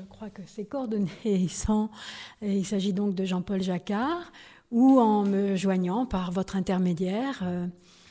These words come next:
euh, nous sommes toujours ouverts à avoir, euh, évidemment, euh, de nouveaux membres, de nouveaux donateurs, des personnes qui sont intéressées,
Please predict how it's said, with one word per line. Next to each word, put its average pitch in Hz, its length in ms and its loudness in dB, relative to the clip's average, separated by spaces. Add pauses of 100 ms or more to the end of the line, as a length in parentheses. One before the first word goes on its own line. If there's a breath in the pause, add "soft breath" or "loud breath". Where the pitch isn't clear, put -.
(500 soft breath)
euh, 190 140 -2
nous 190 120 2
sommes 196 240 0
toujours 220 340 -2
ouverts 208 400 -2
à 190 100 -2
avoir, 196 460 -2
euh, 180 140 -2 (100)
évidemment, 214 680 2
euh, 190 200 2 (320 loud breath)
de 226 80 6
nouveaux 214 280 8
membres, 208 760 4
de 196 160 -2
nouveaux 202 300 2
donateurs, 190 800 0
des 190 120 -2
personnes 202 440 -4
qui 202 120 -8
sont 190 200 -2
intéressées, 190 640 -2